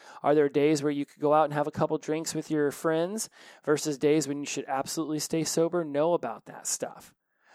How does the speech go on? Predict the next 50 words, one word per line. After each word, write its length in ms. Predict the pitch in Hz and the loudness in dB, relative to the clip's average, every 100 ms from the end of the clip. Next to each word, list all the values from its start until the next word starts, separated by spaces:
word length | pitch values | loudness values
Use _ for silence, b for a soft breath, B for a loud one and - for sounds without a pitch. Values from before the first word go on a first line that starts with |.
| B | B
I 140 | - 160 | -2 2
didn't 280 | 190 165 147 | 2 0 -2
do 180 | 170 | -2
that. 180 | 147 123 - | -2 -2 -2
I 100 | 143 | 0
didn't 220 | 175 160 | 0 -2
care 260 | - 175 170 | -2 0 2
what 120 | 123 | 0
was 100 | 135 | -4
going 220 | 135 131 | -4 -2
on 120 | 127 | -4
the 60 | 127 | -6
next 260 | 123 120 | -8 -6
day. 240 | - 120 - | -4 -4 -6
If 80 | 135 | -8
somebody 260 | - 156 156 | -4 -2 0
was 100 | 143 | 2
like, 160 | 139 | 0
"Hey, 280 | 120 175 170 | 0 2 2
we're 200 | 127 147 | 2 2
gonna 160 | 151 135 | 2 0
throw 240 | - 160 | -2 -2
in 60 | 156 | -2
a 60 | |
party, 340 | 143 175 175 151 | 2 4 4 2
you 100 | 135 | -2
wanna 160 | 135 | -4
come 160 | 135 151 | -4 0
over?" 380 | 156 151 175 185 B B B | 2 4 2 0 B B B
And 60 | 147 | -2
it's 80 | |
like, 160 | 147 - | 0 -2
"Sh-, 160 | - 147 | -6 -6
I'll 320 | 135 147 139 | -2 -2 -2
drink 260 | 120 135 | -6 -6
some 160 | - 131 | -6 -6
beer 220 | 123 127 | -4 -2
on 100 | 127 | -2
a 80 | 127 | -4
Wednesday 400 | 127 135 123 131 | -4 -6 -4 -4
night. 380 | 127 135 180 - _ b b | -2 -2 -2 -4 _ b b
Screw 320 | - - 233 | -8 -4 0
the 80 | 151 | 0
test 320 | - 127 120 | 0 -2 -2
tomorrow 340 | - 131 123 123 | -6 -6 -6 -6
morning." 380 | 127 120 - _ _ _ _ _ - | -6 -6 -10 _ _ _ _ _ -8
And 120 | 147 | -4
that 160 | 180 | -4
cost 420 | - - 185 - 135 | -4 -2 -2 -4 -8
me. 140 | 117 | -16